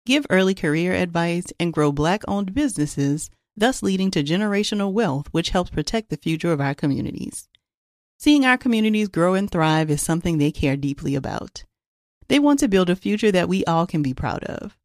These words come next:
State Farm understands that representation alone doesn't mean authenticity, that it takes a good neighbor to sponsor programs like the axo, a year-long program that recognizes and rewards high school students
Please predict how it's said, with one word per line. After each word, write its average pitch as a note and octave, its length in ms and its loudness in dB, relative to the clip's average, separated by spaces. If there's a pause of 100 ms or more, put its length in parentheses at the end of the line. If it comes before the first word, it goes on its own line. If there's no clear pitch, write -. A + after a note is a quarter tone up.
(400)
State C#4 320 2
Farm A#3+ 300 2
understands G3+ 640 0
that D3 180 2
representation G3+ 720 0
alone F#3 440 0
doesn't F#3+ 340 0
mean D#3+ 240 0
authenticity, D3 840 -4 (540)
that G3 140 2
it A3 80 0
takes A#3+ 240 -2
a A3 80 0
good F#3+ 240 2
neighbor F#3+ 360 0
to D#3+ 140 -4
sponsor G#3 440 -2
programs F3 560 -2
like D3+ 160 -2
the - 160 -6
axo, - 640 -4 (300)
a G3 120 0
year-long C4+ 500 2
program G#3 480 0
that D3 180 2
recognizes G#3 680 0
and E3 160 0
rewards D#3+ 480 0
high G#3+ 220 -2
school C4+ 220 -2
students D3 640 -2